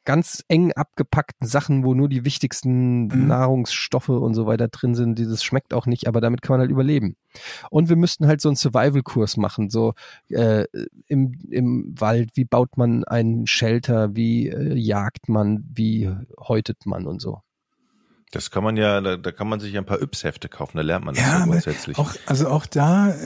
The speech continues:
Speaker 2: wenn ich mir da die, die, wie heißt die Serie nochmal? Alone heißt die, das ist so eine Reality-Serie, wo die Leute halt irgendwo ausgesetzt werden in Kanada und dann, dann
Speaker 1: Meine
Speaker 2: sich von dem
Speaker 1: Reality ist das.
Speaker 2: sich dann, ähm, ähm,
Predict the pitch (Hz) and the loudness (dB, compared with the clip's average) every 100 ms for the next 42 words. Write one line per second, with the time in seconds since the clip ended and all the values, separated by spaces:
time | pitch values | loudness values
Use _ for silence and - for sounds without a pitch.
0 | 151 131 151 160 156 143 147 143 131 135 | -2 2 2 2 2 2 4 2 2 2
1 | 131 127 127 147 - 151 143 156 151 143 | 2 2 2 2 2 2 2 4 4 4
2 | 147 127 135 147 120 101 110 - 113 113 | 4 4 4 4 2 2 2 2 0 0
3 | 117 120 113 113 117 127 120 - 113 117 | 0 0 2 4 4 2 0 0 0 2
4 | 113 110 120 120 117 107 113 110 123 131 | 2 2 2 2 2 2 2 2 2 2
5 | 123 117 131 127 113 113 - 127 120 - | 0 0 0 0 0 -2 -2 0 0 -2
6 | - 131 127 120 110 120 123 135 127 139 | -2 0 2 2 2 2 4 4 2 0
7 | - 101 104 - _ - 113 - 120 123 | -6 -12 -12 -12 _ -4 -2 2 4 4
8 | 131 117 120 143 131 131 123 135 156 123 | 2 2 4 4 4 4 4 2 2 -2
9 | - - - - - _ _ _ _ _ | -4 -8 -12 -14 -16 _ _ _ _ _
10 | _ _ _ _ 131 - 139 147 147 127 | _ _ _ _ -4 0 4 4 4 4
11 | 123 120 120 120 - - 120 110 117 120 | 4 4 4 2 -2 -2 2 4 4 2